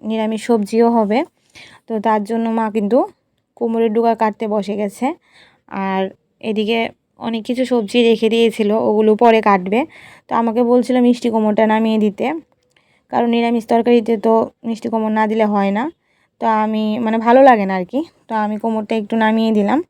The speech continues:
তো মা কিন্তু খিচুড়ি বসিয়ে এসেই তরকারি কাটছিল। তো দেখো, খিচুড়িও কিন্তু মোটামুটি, মানে, ফ্যান উঠে গেছে, তো মা একটু ফ্যানটাকে ফেলে দিচ্ছে।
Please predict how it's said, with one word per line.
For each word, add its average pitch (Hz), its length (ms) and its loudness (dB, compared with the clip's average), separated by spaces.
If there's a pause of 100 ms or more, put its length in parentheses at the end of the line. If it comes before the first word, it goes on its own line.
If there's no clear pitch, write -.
(1400)
তো 233 100 -4
মা 233 200 0
কিন্তু 247 680 0
খিচুড়ি 254 400 6
বসিয়ে 226 540 4
এসেই 247 280 6
তরকারি 220 360 4
কাটছিল। 208 420 0 (680)
তো 220 100 0
দেখো, 226 260 4
খিচুড়িও 240 460 2
কিন্তু 233 280 -2
মোটামুটি, 214 680 -2 (300)
মানে, 196 600 -6 (600)
ফ্যান 233 280 -2
উঠে 220 280 -2
গেছে, 220 320 0 (380)
তো 220 80 -10
মা 220 160 -2
একটু 208 180 -4
ফ্যানটাকে 208 500 -4
ফেলে 208 340 -4
দিচ্ছে। 214 360 -4